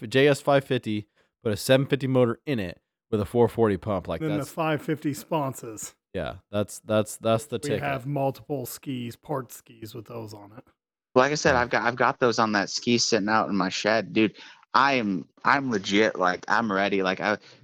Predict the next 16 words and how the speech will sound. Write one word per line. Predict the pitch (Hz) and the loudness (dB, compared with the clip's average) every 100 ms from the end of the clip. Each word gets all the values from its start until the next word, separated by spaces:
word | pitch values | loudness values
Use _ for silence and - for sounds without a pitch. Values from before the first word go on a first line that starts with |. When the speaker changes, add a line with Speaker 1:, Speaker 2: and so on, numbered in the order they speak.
| _ _ - | _ _ 0
Speaker 3:
put | 139 | 2
a | 117 | 2
seven | - 143 143 | 2 0 2
fifty | 151 139 135 | 0 2 2
motor | 139 135 | 4 4
in | 139 | 2
there, | 139 135 | 2 0
some | - 110 | -2 0
eleven | 113 120 | 2 2
degree | 120 123 | 0 0
bars, | 117 113 117 117 120 | 2 4 2 2 0
finger | - 123 117 | -2 -2 -2
throttle | 117 120 120 120 117 | -4 0 0 2 0
on | 120 | -2
that | 120 107 | -2 -4
thing, | - 120 120 117 107 | -2 0 0 -2 -4